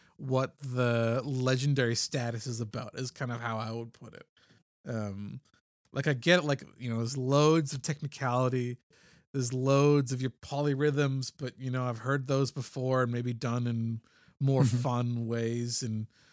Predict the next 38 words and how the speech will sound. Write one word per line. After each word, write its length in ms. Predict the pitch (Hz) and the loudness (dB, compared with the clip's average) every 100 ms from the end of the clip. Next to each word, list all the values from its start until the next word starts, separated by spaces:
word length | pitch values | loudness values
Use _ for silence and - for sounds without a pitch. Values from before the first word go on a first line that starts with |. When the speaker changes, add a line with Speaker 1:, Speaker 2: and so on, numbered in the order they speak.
| _ 135 | _ -4
Speaker 1:
you 60 | |
know, 100 | 127 | -4
jazz 420 | 110 117 113 113 | -2 -4 -2 -2
and 100 | 123 | -2
that 120 | 117 - | -6 -6
kind 180 | 117 | -8
of 60 | 110 | -8
stuff. 480 | - 117 107 - - _ _ _ _ | -8 -10 -10 -14 -20 _ _ _ _
Um, 220 | 135 117 147 | -8 -6 -6
it's 180 | 139 | -6
not 220 | 233 160 - | -4 -4 -2
bad. 420 | 127 117 - - - | 0 0 -4 -14 -4
Like, 180 | 143 139 | -4 0
there's 180 | 143 | -2
plenty 320 | - 180 196 160 | 0 2 4 4
of 140 | 131 | 2
other 220 | 131 139 | 0 2
metal 260 | 135 127 131 | 4 2 2
bands 540 | 127 127 120 117 - - - - _ | 2 2 2 0 -4 -6 -18 -20 _
at 200 | 131 - | -6 -4
this 180 | 127 - | -4 -4
time 480 | - 135 120 110 110 | -2 -2 0 -2 -2
that 180 | 131 | -4
I 100 | 120 | 0
would 160 | 131 127 | 0 0
consider 420 | 143 127 151 127 | -2 -2 0 0
bad. 640 | 107 - 113 110 - - - _ _ _ - | -2 -6 -8 -6 -10 -14 -20 _ _ _ -10
Um, 520 | 123 110 107 113 127 - _ _ _ - | -6 -6 -6 -10 -14 -16 _ _ _ -12
it's 180 | 127 139 | -10 -12
definitely 680 | - 151 147 151 160 131 113 | -18 -12 -6 -4 -2 -4 -4
not 280 | 113 117 - | -6 -8 -10
like 180 | 127 113 | -16 -14
that. 300 | 101 98 - _ _ _ _ | -12 -12 -14 _ _ _ _
Um, 600 | 135 113 104 107 - 131 - _ - - _ _ _ 147 | -4 -2 -4 -8 -8 -10 -12 _ -20 -20 _ _ _ -2
and 100 | 135 | -2
it's 240 | - - | -2 -8
kind 340 | - - 180 | -8 0 2
of, 280 | 170 143 135 | 4 2 -2